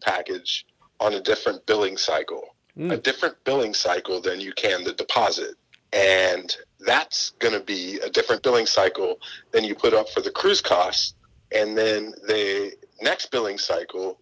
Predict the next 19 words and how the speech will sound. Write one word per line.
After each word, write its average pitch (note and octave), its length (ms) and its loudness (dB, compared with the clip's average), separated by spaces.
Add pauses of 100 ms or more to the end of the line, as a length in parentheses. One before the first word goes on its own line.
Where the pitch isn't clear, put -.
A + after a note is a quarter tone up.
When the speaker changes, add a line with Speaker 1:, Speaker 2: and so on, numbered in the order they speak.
Speaker 1:
would G2 160 -2
be G#2 100 -4
your F#2+ 320 4
onboard F2+ 400 2
charges. - 640 2
So - 640 2 (600)
Royal C#3+ 240 6
Caribbean A2+ 500 0
is G2 140 -2
out F#2+ 160 4
here F#2 160 -2
making F2 360 -4 (100)
deals. C3 580 2 (320)
Matt F2+ 360 2
Hochberg C#3+ 720 0 (200)
at G2 240 2 (120)
royal D3+ 340 4
caribbean G2 640 -4
blog B2 480 6